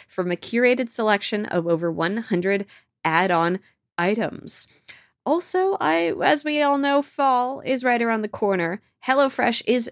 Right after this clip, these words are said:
prepared. They are ready in ways we can't even imagine. They're ready to help us plan the busy season of fall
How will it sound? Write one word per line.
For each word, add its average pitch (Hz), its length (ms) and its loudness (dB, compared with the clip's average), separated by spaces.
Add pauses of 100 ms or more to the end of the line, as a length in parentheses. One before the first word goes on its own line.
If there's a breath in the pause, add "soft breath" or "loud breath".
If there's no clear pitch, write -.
(100)
prepared. 220 880 0 (200 loud breath)
They 254 120 0
are 339 140 4
ready 277 240 2
in 254 120 0
ways 240 240 2
we 214 60 -4
can't 214 240 0
even 202 160 2
imagine. 175 440 0
They're 165 100 -2
ready 240 260 0
to 262 100 0
help 240 200 0
us 220 100 -6
plan 233 400 0
the 214 60 2
busy 220 320 2
season 220 420 0
of 175 80 -4
fall 220 560 -2